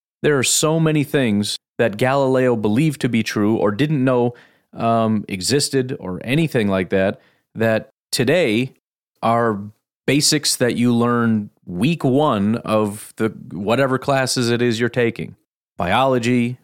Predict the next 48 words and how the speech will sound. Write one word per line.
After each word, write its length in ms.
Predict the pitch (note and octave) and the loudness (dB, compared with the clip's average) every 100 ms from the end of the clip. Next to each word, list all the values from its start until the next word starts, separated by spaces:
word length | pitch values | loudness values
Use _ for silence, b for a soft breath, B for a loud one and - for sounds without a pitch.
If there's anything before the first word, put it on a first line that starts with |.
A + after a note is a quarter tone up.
| _ - | _ -4
physics, 640 | C3+ C3 C3 - - - - | -2 0 0 -2 -8 -8 -4
chemistry. 840 | C3 C3+ - - B2+ B2 A2+ _ _ _ _ | 0 0 0 0 0 0 -4 _ _ _ _
Galileo 500 | - C#3 C#3+ C#3+ C3+ | 0 2 2 2 2
didn't 240 | A#2+ A#2 A2 | 2 2 2
know 240 | A#2 F2 | 2 -2
it. 120 | - - _ _ | -6 -14 _ _
In 100 | - | -4
fact, 220 | A2+ B2 B2+ | 0 0 0
he 80 | |
probably 260 | C#3 D#3+ D3 | 0 0 0
had 200 | C3+ C3 | 0 0
some 240 | B2+ G#2+ | 0 0
beliefs 340 | G#2 A2+ C#3+ - | 0 0 0 -2
and 100 | G2 | -4
theories 460 | - C#3 A#2 G2+ | 0 0 2 0
that, 280 | G2 G2+ G2 _ _ _ _ _ | 0 -2 -4 _ _ _ _ _
you 120 | - A#2+ | -6 -2
know, 160 | G2+ | 0
if, 180 | G2+ - | -2 -4
if, 220 | A2 - | -6 -6
if 120 | A2 - | -8 -2
somebody 380 | C#3+ C3+ B2 | 0 2 2
were 220 | A#2 A2+ G#2+ | 2 2 2
in 140 | A2+ | 0
a 80 | G2+ | -2
class 360 | - C3 A#2+ | 0 -2 -2
today 300 | - A#2 A#2+ | -2 0 2
and 100 | A2+ | 2
were 120 | G#2 G2+ | 0 -2
to 60 | |
say 220 | - D#3 | 0 0
that, 240 | C#3 G#2 G2+ | 2 0 0
there 80 | G#2 | 0
would 140 | F#2+ | 0
be 80 | G2 | -2
snickering, 560 | - C#3+ C3+ C3 A#2 | -2 0 0 0 0
sneering, 580 | G#2+ B2+ A#2+ A#2 A2+ A2 | 0 0 0 2 0 -2
eye 200 | F2 A2+ | -2 -2
rolling, 480 | A#2+ A2 A2 A2 G#2+ | 0 2 2 2 0
and 200 | G2 F#2+ b b b b | 0 -2 b b b b
you'd 120 | A2 | -4
be 120 | A2+ | -2
considered 400 | A2 - B2 G#2+ | 0 0 0 0
a 100 | G2+ - _ | -2 -6 _
crazy 360 | - B2 G#2+ G#2+ | -4 -2 0 -4
conspiracy 600 | - F#2+ - D3 A#2 A2 | -4 -6 0 0 0 -2
theorist 380 | - A2 G2+ - | -2 0 0 -2
idiot. 400 | - C3 D#2 - | -4 -4 -4 -10